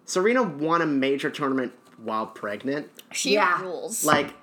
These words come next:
Speaker 1: if
Speaker 3: Yeah.
Speaker 1: that's not badass, I don't know what
Speaker 2: Yeah.
Speaker 1: is.
Speaker 3: Mm-hmm.
Speaker 1: Truly.
Speaker 3: Mm-hmm.
Speaker 2: She is the goat of tennis.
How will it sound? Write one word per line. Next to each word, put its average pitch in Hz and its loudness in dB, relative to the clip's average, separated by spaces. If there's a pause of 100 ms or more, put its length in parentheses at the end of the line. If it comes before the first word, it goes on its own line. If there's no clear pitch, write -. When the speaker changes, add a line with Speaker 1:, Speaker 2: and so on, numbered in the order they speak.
Speaker 1:
if 156 2
Speaker 3:
Yeah. 196 2
Speaker 1:
that's 156 2
not 190 0
badass, 160 0
I 139 2
don't 123 -2
know 120 -2
what 110 -2
Speaker 2:
Yeah. - -6
Speaker 1:
is. - -10
Speaker 3:
Mm-hmm. 220 -2 (140)
Speaker 1:
Truly. 208 -4
Speaker 3:
Mm-hmm. 185 -6
Speaker 2:
She 247 -6
is 247 -4
the 240 -6 (100)
goat 208 -2
of - -4
tennis. - -10